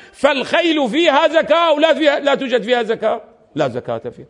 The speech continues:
لماذا؟ لأن رسول الله قال: "عفوت". ولكن رس-، أمير المؤمنين ماذا قال؟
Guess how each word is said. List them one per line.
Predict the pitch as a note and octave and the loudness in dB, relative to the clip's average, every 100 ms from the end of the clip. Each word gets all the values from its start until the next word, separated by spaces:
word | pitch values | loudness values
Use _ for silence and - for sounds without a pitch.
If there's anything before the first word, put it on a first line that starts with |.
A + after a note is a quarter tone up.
| _ _ - | _ _ -2
لماذا؟ | G#3+ C4+ D#4+ D#4 A3 - - | 0 2 2 0 -2 -10 -6
لأن | F3+ F3+ D#3+ | -2 -2 -2
رسول | D#3+ C#3+ D3 D3 | -2 -4 -4 -4
الله | C3 E3 | 0 -2
قال: | - A3+ - | 0 -2 -2
"عفوت". | D#3 D3+ A3 - - - _ _ _ _ _ _ - - _ _ _ _ - | -4 -2 -2 -2 -6 -10 _ _ _ _ _ _ -20 -20 _ _ _ _ 0
ولكن | C#4 C#4+ C#4+ C#4+ | 2 2 0 0
رس-، | C4+ - | 0 -2
أمير | C#4+ D4 D4 | -2 2 2
المؤمنين | D4 D4 F4 F#4 | 0 0 0 2
ماذا | F#4 F4 | 4 4
قال؟ | E4 G#3+ E3+ | 4 2 0